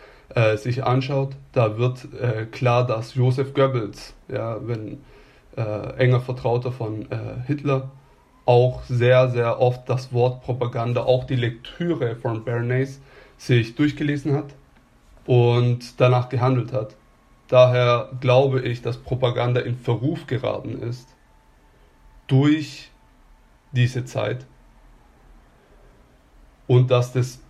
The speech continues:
dass der Begriff Public Relations eine, ja, vielleicht kann man auch sagen, eine Erneuerung des Wortes darstellt oder dargestellt hat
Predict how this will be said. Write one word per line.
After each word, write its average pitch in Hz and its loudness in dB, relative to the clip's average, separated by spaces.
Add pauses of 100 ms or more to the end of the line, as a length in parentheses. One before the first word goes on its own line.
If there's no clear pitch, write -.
(140)
dass 123 -2
der 131 0
Begriff 123 -4
Public 135 -2
Relations 135 -2
eine, 117 -2 (1900)
ja, 127 4
vielleicht 123 -4
kann 123 -2
man 117 -2
auch 123 -6
sagen, 117 -4 (400)
eine 120 2
Erneuerung 120 2
des - -8
Wortes 127 -4
darstellt 139 -2
oder 123 2
dargestellt 120 0
hat - 0